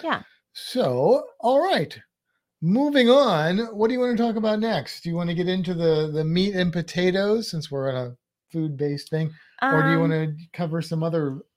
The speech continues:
Speaker 2: bits and bobbles before?
Speaker 1: I wanna do this here.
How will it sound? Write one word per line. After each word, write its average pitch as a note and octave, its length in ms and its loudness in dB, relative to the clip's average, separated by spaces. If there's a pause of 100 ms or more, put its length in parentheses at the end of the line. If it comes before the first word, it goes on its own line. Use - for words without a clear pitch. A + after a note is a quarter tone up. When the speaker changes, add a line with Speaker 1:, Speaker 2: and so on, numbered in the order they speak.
(260)
Speaker 2:
bits D#3+ 300 -2
and C#3 160 -4
bobbles A#2+ 640 -4
before? B2 580 -8
Speaker 1:
I C#4+ 140 6
wanna E4+ 300 2
do G#3+ 260 -2
this E3 760 -2 (760)
here. E3 580 -2